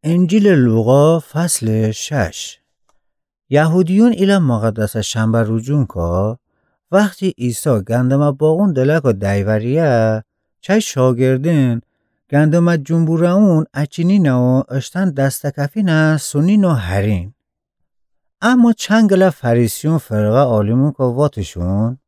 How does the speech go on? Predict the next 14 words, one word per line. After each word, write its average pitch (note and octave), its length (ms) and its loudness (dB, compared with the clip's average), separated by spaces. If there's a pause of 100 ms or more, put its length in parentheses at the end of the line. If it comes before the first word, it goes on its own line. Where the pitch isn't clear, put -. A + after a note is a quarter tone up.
(640)
چی - 220 -4
را F3+ 140 4
کاری B2 400 2
بکرون A#2 540 2
کن A#2 420 0
شرعاً D3+ 640 0
چای D#3+ 280 -4
انجوم C3 720 0 (340)
مقدس C#3+ 540 -2
شنبه D3+ 500 -2
روزی E3 400 -4
که D#3+ 80 -2
درست A2 540 -2
نیه؟ G2 260 -6